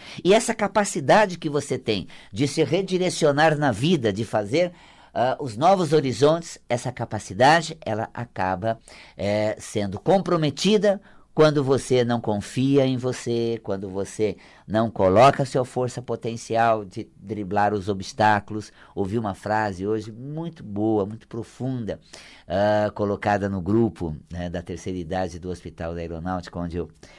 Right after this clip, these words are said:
faço um trabalho de cromoterapia voluntário, ali, um trabalho muito bacana. É assim: é, quando enfrentamos um problema, des-, descobrimos oportunidades. Então,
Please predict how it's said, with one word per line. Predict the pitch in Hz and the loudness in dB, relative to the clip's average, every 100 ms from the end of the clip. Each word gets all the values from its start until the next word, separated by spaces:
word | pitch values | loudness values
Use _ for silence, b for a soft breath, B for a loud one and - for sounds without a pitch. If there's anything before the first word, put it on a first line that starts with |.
| B | B
faço | - 95 - | -2 -2 -2
um | |
trabalho | 92 87 90 95 | -6 -2 0 0
de | 82 87 | -2 -6
cromoterapia | - 107 101 90 82 78 80 107 98 | -2 0 0 -2 -4 -6 -4 0 0
voluntário, | 82 85 80 80 104 104 85 | -2 -6 -6 -4 -2 -2 -4
ali, | 85 | -8
um | 101 | -10
trabalho | 92 80 85 85 | -8 -6 -6 -6
muito | 92 82 | -10 -10
bacana. | 80 - 151 127 85 B B B B | -10 -2 0 0 -2 B B B B
É | 87 98 104 104 | -4 0 0 0
assim: | 98 - 113 107 101 98 98 90 _ - | -2 -4 -8 -6 -8 -10 -10 -12 _ -10
é, | 92 95 95 95 98 - | -6 -4 -2 -2 -4 -4
quando | 104 101 101 101 98 | -4 -4 -2 -2 -2
enfrentamos | - 95 101 95 113 110 | -6 -8 -8 -4 -4 -4
um | 101 95 | -4 -4
problema, | 92 80 95 107 107 | -4 -2 -2 0 -2
des-, | 95 92 - - - 101 | -4 -10 -16 -20 -18 -14
descobrimos | 92 - - 85 95 110 110 - - | -14 -14 -14 -10 -8 -8 -8 -12 -8
oportunidades. | 120 - 104 - 90 71 76 71 64 - - _ B B B | -8 -6 -8 -6 -6 -4 -4 -6 -10 -16 -20 _ B B B
Então, | 85 82 80 92 101 107 | -8 -6 -2 0 0 -2